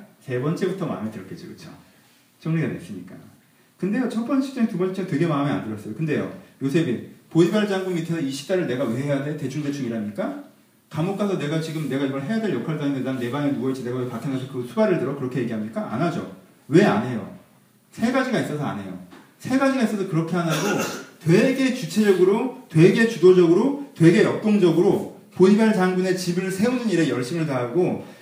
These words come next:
가족의, 감옥 가서 다른 사람을 돌아보는 일에 되게 열심을 다해요. 이 사람 미쳤어요? 이 사람 왜 이래요? 왜 그따위 직장에서 그렇게 일하고 있습니까?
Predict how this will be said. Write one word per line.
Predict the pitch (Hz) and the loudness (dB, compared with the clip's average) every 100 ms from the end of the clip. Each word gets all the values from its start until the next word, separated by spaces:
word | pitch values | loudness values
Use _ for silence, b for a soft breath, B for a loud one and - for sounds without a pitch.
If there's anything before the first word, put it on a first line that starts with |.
| B _ | B _
가족의, | - 160 208 214 214 - | 4 6 6 4 0 -6
감옥 | - 156 196 220 | -4 0 2 2
가서 | 202 196 | 0 0
다른 | - 175 | -2 -2
사람을 | 180 180 180 | 0 0 0
돌아보는 | 165 160 196 196 190 | 2 2 4 2 0
일에 | 170 160 | 0 0
되게 | 139 | 0
열심을 | 123 - - 139 | -2 -2 -4 -6
다해요. | 117 113 | -4 -4
이 | 147 | -4
사람 | 196 | -4
미쳤어요? | 135 - 180 196 170 | -6 -4 -2 -2 -2
이 | |
사람 | 160 131 | -2 2
왜 | 135 | 4
이래요? | 220 - - - - - _ _ _ - | 4 2 -2 -8 -14 -20 _ _ _ 2
왜 | 175 220 | 6 6
그따위 | - - 233 226 | 4 -2 0 -2
직장에서 | 202 214 190 180 | -4 -4 -2 0
그렇게 | 185 196 170 | 0 2 2
일하고 | 143 120 | 2 -2
있습니까? | 110 107 95 90 | -4 -8 -10 -14